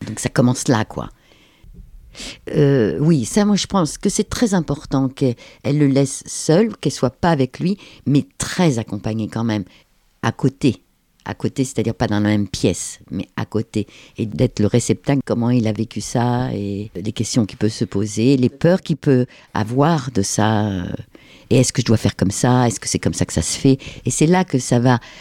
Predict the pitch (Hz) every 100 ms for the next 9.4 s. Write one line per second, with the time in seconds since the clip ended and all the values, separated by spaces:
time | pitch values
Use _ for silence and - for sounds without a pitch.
0 | - - - 120 135 - 127 - 175 156
1 | 131 120 120 151 - - - - 160 147
2 | - - - - 123 - 143 127 135 123
3 | 120 - 104 95 90 - - 113 120 117
4 | 104 98 - - - 131 - - - 92
5 | - 101 104 104 101 92 90 85 98 110
6 | 76 76 73 71 - - - - - _
7 | _ - - - - - - 113 107 -
8 | - - 69 - _ - - - 98 -
9 | 104 - -